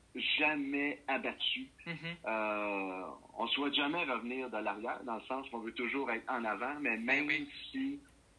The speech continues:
Speaker 1: puis déjà avec le coach Jones l'année passée, on l'a,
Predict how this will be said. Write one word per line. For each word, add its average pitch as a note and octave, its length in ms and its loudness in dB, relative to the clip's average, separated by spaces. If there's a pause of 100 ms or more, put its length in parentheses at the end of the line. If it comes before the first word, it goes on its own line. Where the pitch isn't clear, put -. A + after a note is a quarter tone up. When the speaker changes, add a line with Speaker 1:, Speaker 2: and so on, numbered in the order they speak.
(160)
Speaker 1:
puis A#2 140 2
déjà D#3 400 6
avec C3 220 0
le A#2 100 0
coach C#3 500 2
Jones C3 420 2
l'année A2 220 -2
passée, G#2+ 400 0
on A2+ 80 -2
l'a, G#2 120 -2